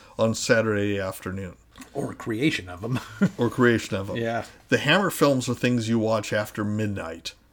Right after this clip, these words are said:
Speaker 1: on Creature
Speaker 2: Mm.
Speaker 1: Features, because they are more, they are a little more intense and more adult oriented than the Universal ones.
Speaker 2: Yeah, I'd just say, I'd, I'd agree with that.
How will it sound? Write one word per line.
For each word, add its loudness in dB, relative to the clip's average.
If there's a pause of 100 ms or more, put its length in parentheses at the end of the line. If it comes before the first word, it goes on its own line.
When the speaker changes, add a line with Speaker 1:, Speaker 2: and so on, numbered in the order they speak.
Speaker 1:
on -4
Creature -2
Speaker 2:
Mm. -2 (180)
Speaker 1:
Features, -6 (420)
because 2
they 0
are 4
more, 0
they -2
are 0
a -4
little -8 (140)
more 0
intense -4
and -4
more 0
adult 0
oriented -4
than -6
the -6
Universal -8
ones. -14
Speaker 2:
Yeah, 0
I'd -2
just -6
say, -4
I'd, -2
I'd 0
agree -4
with -10
that. -6